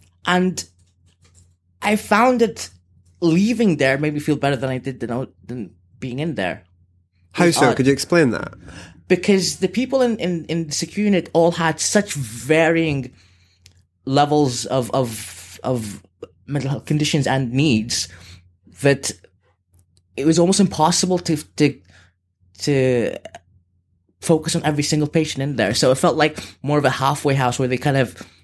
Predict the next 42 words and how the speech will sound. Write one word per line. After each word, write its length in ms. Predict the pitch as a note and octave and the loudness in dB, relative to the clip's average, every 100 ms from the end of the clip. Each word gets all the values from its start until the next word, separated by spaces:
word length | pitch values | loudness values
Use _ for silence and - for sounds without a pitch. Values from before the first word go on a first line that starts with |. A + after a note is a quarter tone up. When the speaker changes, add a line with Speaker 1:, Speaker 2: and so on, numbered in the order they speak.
| _ _ - | _ _ -6
Speaker 1:
monitor 420 | C3 D3+ E3 D#3+ | 0 0 2 -2
people 340 | - A#2+ B2 | -2 -4 0
as 140 | A2+ A#2 | -2 0
opposed 300 | B2 B2 - | -2 -2 0
to 360 | B2 A#2 A2+ A2+ - - _ | 2 2 -2 -8 -20 -20 _
attempt 260 | - C#3 B2 | -6 -6 -4
to 60 | B2 | -2
get 140 | B2 | -2
them 120 | A#2+ | -2
better. 360 | A#2 A#2+ A#2 G#2+ | 0 2 2 0
Speaker 2:
Provide 400 | - A2+ A2+ A2 | 0 2 2 2
actual 320 | A2 C3 B2 | -2 -2 -2
Speaker 1:
Mm-hmm. 80 | A2+ | 0
Speaker 2:
help. 340 | A2+ - _ _ _ _ _ _ _ _ _ | 0 -4 _ _ _ _ _ _ _ _ _
But 80 | C#3+ | 2
that's 220 | D#3 - | 2 4
really 160 | D#3 | 4
interesting 480 | B2+ C3 B2 A2 A#2 | 4 2 0 0 -4
that 100 | A2+ | -2
you, 380 | A2+ A#2 A2+ F2 - _ | 0 0 0 -4 -14 _
um, 500 | A#2 A2+ A2 G#2+ G2 - - | -6 -4 -4 -8 -14 -14 -16
it 580 | - _ _ _ _ _ | -16 _ _ _ _ _
sounds 180 | - C3 | 2 2
like 100 | A#2+ | 2
everybody 720 | - A#2 A#2+ A#2 A#2 A2+ G#2+ - | 0 0 0 0 0 0 -2 -6
that, 300 | A#2 A2+ - | -6 -6 -4
that 100 | G#2 | -6
you 140 | A2 A2+ | -2 0
met, 260 | A2+ G#2+ | 0 0
or 40 | G2+ | -2
at 80 | E2+ | -4
least 180 | A2 | -4
a 40 | A#2 | -2
lot 160 | A#2 | -2
of 80 | A2 | -2
people 280 | - A2 A2+ | -4 -2 -2
you 120 | A2 | -2
met, 360 | A2 G#2+ G2 - - | -2 -2 -4 -8 -6
um, 520 | G#2+ G#2 F#2+ - - _ _ - | -4 -4 -8 -12 -16 _ _ 0
in 140 | B2 | 4
that 160 | A#2+ - | 4 2
unit 500 | A#2 A#2+ E2+ G#2+ | 2 2 0 -6